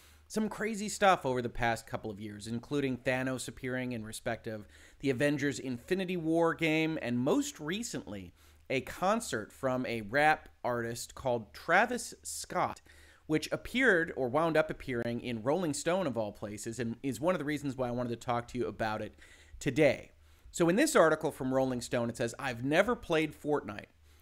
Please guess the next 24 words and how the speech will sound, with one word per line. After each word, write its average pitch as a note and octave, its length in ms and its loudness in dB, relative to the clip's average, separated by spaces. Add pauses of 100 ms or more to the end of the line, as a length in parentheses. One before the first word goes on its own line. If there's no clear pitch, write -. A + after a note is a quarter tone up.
(160)
but C#3+ 160 4
was C3 160 0
forced G#3 520 2
to G3+ 160 0
attend D3+ 500 0
Travis C3 400 0
Scott's A#2+ 400 0
Fortnite A#2+ 520 -4
concert." - 460 -8
So C#3 120 -4
you D3+ 40 0
know G3 120 6
you're F3+ 180 4
in E3+ 140 2
for C#3+ 160 2
a B2 80 0
good C3+ 160 2
article B2 480 -2 (380)
whenever E3+ 280 6
you F3+ 140 2
see - 160 -2
the D3 100 -2
phrase C3 460 0
"forced - 640 -2